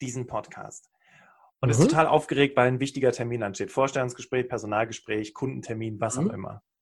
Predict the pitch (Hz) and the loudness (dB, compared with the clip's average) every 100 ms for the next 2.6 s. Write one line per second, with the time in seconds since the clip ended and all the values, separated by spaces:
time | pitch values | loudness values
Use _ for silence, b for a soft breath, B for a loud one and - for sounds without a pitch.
0 | _ b b 135 127 220 226 - 156 147 | _ b b 2 6 6 4 -2 -2 -2
1 | - - 139 143 139 135 - - 135 170 | -6 -8 -4 -2 -2 -2 -8 -4 2 4
2 | 190 185 180 185 185 | 6 6 4 0 -6